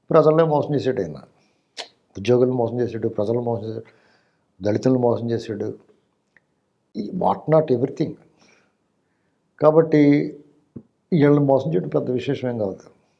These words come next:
అది పెద్ద విచిత్రంగా ఏం చెప్పుకోకలేదు. మనకు అది అలవాటు అయిపోయింది. అభ్యాసం కూసు విద్య అని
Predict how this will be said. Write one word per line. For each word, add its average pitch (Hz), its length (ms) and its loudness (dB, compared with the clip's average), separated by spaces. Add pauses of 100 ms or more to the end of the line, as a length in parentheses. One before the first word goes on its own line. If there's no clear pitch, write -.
(680)
అది - 100 -14
పెద్ద - 200 -14
విచిత్రంగా 120 540 0
ఏం 135 120 2
చెప్పుకోకలేదు. 127 560 0
మనకు - 240 -16
అది - 160 -12
అలవాటు 185 340 4
అయిపోయింది. 165 300 2
అభ్యాసం 165 520 0
కూసు 151 360 -8
విద్య 135 220 -2
అని 117 200 -6